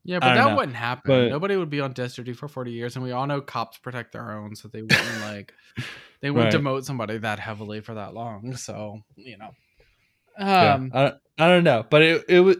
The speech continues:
Speaker 2: it was a stra-, like, it, it was just, like, one of, like, many, many things. It was like, "Oh, okay," but look, there's so much going on that you, like, don't even have time to register it.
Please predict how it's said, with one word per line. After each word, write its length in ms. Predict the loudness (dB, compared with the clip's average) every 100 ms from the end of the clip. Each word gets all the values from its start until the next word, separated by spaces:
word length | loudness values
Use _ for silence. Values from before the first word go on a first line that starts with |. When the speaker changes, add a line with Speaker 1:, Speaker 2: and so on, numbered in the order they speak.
| 6
Speaker 2:
it 100 | 6
was 200 | 8 4
a 60 |
stra-, 240 | 2 2 0
like, 280 | 4 4 4
it, 220 | 0 0
it 140 | 4 6
was 180 | 6 4
just, 220 | 4 4
like, 120 | 4
one 460 | 4 4 6 6 4
of, 100 | 2
like, 220 | 2 2
many, 640 | 0 4 6 8 8 4
many 300 | 0 0 0
things. 380 | 2 2 2 2
It 80 | 2
was 200 | 2 4
like, 200 | 4 6
"Oh, 340 | 6 8 8
okay," 320 | 6 4 2 2 -6 2
but 180 | 2 4
look, 260 | 2 4
there's 200 | 2 4
so 140 | 6 6
much 280 | 4 0 4
going 380 | 6 6 4
on 280 | 4 4 4
that 60 | 2
you, 160 | 2 4
like, 200 | 2 4
don't 160 | 2
even 200 | 2 2
have 160 | 0 0
time 260 | 0 0 0
to 80 |
register 640 | 0 2 2 0 -2 0 0
it. 200 | -2